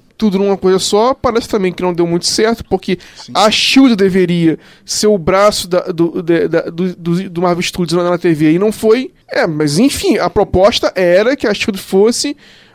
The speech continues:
Speaker 1: uma extensão. Vamos dizer, vamos dizer que a, a shield foi, foi, seria a pioneira do, do, do, do Disney mais, né? Do canal, do, do canal de streaming da, da Marvel. E não foi isso o caso.
Speaker 2: Uhum.
Speaker 1: Pra mim foi um grande bola fora.
Speaker 2: Não, no quesito séries, e,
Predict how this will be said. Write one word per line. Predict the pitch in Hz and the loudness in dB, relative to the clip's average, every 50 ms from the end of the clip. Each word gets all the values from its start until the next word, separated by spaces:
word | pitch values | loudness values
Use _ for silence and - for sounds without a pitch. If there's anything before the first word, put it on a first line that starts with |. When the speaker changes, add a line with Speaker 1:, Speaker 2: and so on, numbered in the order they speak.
| _ | _
Speaker 1:
uma | - 175 185 190 | -6 -4 -2 -2
extensão. | 202 202 - - 233 220 214 - - - 202 185 190 214 247 247 - - - - - _ _ | -2 -2 -2 0 0 0 0 0 0 0 0 0 0 0 -2 -4 -8 -14 -20 -20 -20 _ _
Vamos | - 220 254 302 277 214 | -4 -2 0 0 0 2
dizer, | 262 285 254 | 0 0 0
vamos | 208 262 302 294 | 0 0 0 0
dizer | 220 269 - | 0 0 0
que | - 185 | 0 0
a, | 180 - - 220 | 0 0 0 0
a | 233 | 0
shield | 220 - - 269 254 | 0 0 0 0 0
foi, | 240 - 277 254 233 - - | 0 0 0 0 0 0 -4
foi, | - - - - - | -8 -8 -8 -6 -6
seria | - - - 226 233 233 208 | -4 -2 2 2 4 4 4
a | 208 | 2
pioneira | - - 254 262 262 226 214 220 226 233 240 | 2 0 0 2 2 2 0 2 2 2 2
do, | 208 196 214 214 196 190 | 4 4 4 4 4 2
do, | 175 180 185 185 185 | 2 2 2 2 0
do, | 170 175 185 185 180 175 165 156 - - - - - - - | 0 0 2 4 4 4 2 2 0 -4 -18 -20 -20 -14 -6
do | - 180 | -4 -2
Disney | 170 165 208 214 226 220 190 | 0 0 0 2 2 0 0
mais, | 180 180 170 160 151 151 | 0 0 0 0 0 0
né? | 185 214 233 | 0 -2 -2
Do | 247 226 180 170 180 | -2 -4 -6 -6 -4
canal, | - 202 175 170 165 165 | -2 -2 -2 0 0 0
do, | 156 165 170 | 0 0 0
do | 170 170 | -2 -4
canal | 170 - 190 175 175 | -4 -2 -2 0 0
de | 175 165 | -2 -2
streaming | 156 - - 208 190 185 175 | -4 -6 -4 -2 -2 0 0
da, | 165 170 | 0 0
da | 151 170 165 | 0 0 -2
Marvel. | 160 160 160 160 151 151 143 - _ _ _ _ _ | 0 0 0 0 0 0 -2 -4 _ _ _ _ _
E | - - | -8 -4
não | 277 320 339 | -2 -2 -2
foi | 320 - 302 311 302 | -2 0 0 0 2
isso | 269 240 - - | 0 0 -2 -4
o | |
caso. | - - 165 151 147 143 139 | -2 0 0 2 2 0 -2
Speaker 2:
Uhum. | 147 - 143 120 - - | -8 -16 -20 -20 -8 -2
Speaker 1:
Pra | - 240 240 | 0 0 2
mim | 220 233 269 | 2 2 0
foi | - - 320 302 | 2 2 2 2
um | |
grande | 233 254 285 311 302 | 2 0 0 0 0
bola | 277 277 269 254 240 | 2 2 2 2 2
fora. | 233 - - 165 151 147 151 - _ _ _ _ _ - - - - | 0 0 0 0 0 0 -2 -4 _ _ _ _ _ -20 -20 -20 -18
Speaker 2:
Não, | 139 123 120 | -14 -12 -12
no | 123 120 | -12 -8
quesito | - - 180 160 143 151 185 196 - 262 | -4 -2 -2 -2 -4 -6 -10 -10 -10 -10
séries, | 247 - - - - 139 139 143 151 175 196 196 - - | -10 -8 -8 -8 -6 -6 -4 -4 -6 -6 -8 -10 -12 -14
e, | - 156 156 - 151 151 156 147 143 139 | -14 -14 -16 -14 -14 -14 -14 -14 -14 -16